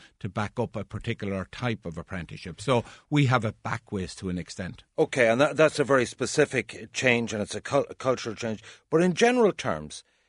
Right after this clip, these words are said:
Speaker 2: the kids coming out after the Leaving Cert, in terms of employability, the world of work,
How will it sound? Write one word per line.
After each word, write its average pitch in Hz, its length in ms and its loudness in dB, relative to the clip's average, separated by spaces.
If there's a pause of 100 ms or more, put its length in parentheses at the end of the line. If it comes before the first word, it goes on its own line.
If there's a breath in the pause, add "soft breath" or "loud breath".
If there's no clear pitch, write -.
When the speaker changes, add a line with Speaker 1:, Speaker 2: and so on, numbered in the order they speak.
(180)
Speaker 2:
the 165 100 -2
kids 226 360 -2
coming 147 380 -2
out 117 220 0
after 104 260 -2
the 101 140 -6
Leaving 92 320 -6
Cert, 76 400 -12 (360)
in 135 140 -6
terms 135 380 -4
of 101 80 -8
employability, 135 1040 0 (240)
the 104 80 -6
world 95 360 -4
of 78 140 -10
work, 127 480 -4